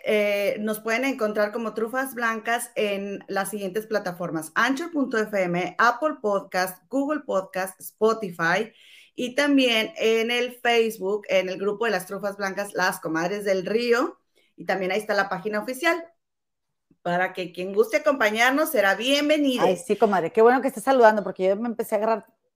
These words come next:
Speaker 2: a agarrar la plática sin, sin que
Speaker 1: Pero,
Speaker 2: saludáramos.
Speaker 1: de hecho, con respecto a lo que dices de, este, lo, la gripe y el baño y el frío,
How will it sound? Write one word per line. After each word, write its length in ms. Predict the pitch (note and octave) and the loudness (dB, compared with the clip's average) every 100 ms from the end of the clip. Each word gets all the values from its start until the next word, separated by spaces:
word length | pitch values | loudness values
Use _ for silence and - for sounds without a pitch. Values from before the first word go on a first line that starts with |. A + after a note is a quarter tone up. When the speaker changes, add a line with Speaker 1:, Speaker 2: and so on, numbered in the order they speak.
| - | -6
Speaker 2:
a 120 | F#3 F#3+ | 0 0
agarrar 260 | F#3 F#3+ | 0 0
la 140 | A3 A3 | 0 0
plática 420 | G#3+ G#3+ G3 A3 | -2 -4 -8 -8
sin, 380 | - F3 E3 D3 - _ _ _ | -8 -8 -8 -10 -16 _ _ _
sin 180 | _ F#3 | _ -4
que 60 | B3 | 0
Speaker 1:
Pero, 220 | B3+ B3+ | 4 4
Speaker 2:
saludáramos. 560 | B3+ B3+ E3 D3+ - _ _ _ _ | 4 2 0 -8 -16 _ _ _ _
Speaker 1:
de 300 | G#3 B3 B3 | -2 2 4
hecho, 380 | B3 B3+ D#4 D#4 | 2 2 0 0
con 220 | D4+ C4 A#3+ | -2 -2 -2
respecto 420 | A#3+ - A3+ A#3+ | -6 -6 -6 -2
a 60 | |
lo 160 | A3+ A3+ | -2 -2
que 100 | A3+ | -4
dices 540 | A3+ B3+ C4 D#4+ C4+ | -2 -4 -6 -6 -4
de, 440 | C#4+ C4+ B3 D4+ - | -2 0 0 -2 -4
este, 500 | G3+ G3+ G3 - G#3 | -6 -6 -10 -8 -6
lo, 1000 | G3 G3 G3 F#3+ F#3+ F#3 F#3 F#3 F3+ F3 | -2 -2 -2 -2 -2 -2 -2 -4 -6 -8
la 240 | - F#3+ G3 | -8 -4 -2
gripe 540 | G#3+ A#3 A3+ A#3 A#3 | -2 -2 -2 0 0
y 100 | A3+ | 0
el 120 | F#3 | 0
baño 460 | F3+ G#3 G#3+ A3+ A3+ | 0 0 0 -2 -4
y 120 | G3+ | -4
el 120 | F3 | -6
frío, 640 | F3 A3 A3 G3 G#3 D#4+ | -4 -2 0 0 -2 -8